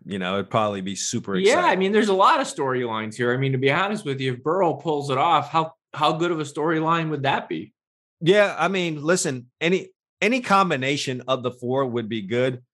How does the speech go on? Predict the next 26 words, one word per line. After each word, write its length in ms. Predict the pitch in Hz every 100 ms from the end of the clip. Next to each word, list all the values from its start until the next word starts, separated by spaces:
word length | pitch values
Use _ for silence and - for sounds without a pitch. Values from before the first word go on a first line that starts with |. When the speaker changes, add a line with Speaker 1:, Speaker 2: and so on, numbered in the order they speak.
| _ _ _ _ -
Speaker 1:
Uh, 160 | 113
just 200 | 110 127
for 100 | -
me 180 | 117 120
personally, 600 | 120 120 120 131 127 123
I 40 |
think 220 | 101 117 101
a 40 |
Kansas 440 | - 113 107 98
City 440 | - 110 104 98 95 _ _ _ _ _ _ _
Rams 600 | 87 104 117 117 120 117
matchup 560 | 110 110 117 - 123 123
would 140 | 113 -
Speaker 2:
Well, 140 | 113
that's 220 | 196 - 151
Speaker 1:
almost 20 |
Speaker 2:
what 100 | 160
I'm 220 | 160 135
rooting 220 | 135 120
for 180 | - 123
myself 540 | 104 101 143 113 -
personally, 540 | - 131 113 104 90 90
but 200 | - 208
Speaker 1:
Yeah, 220 | 175 139
it 60 | 165
would, 240 | 170 170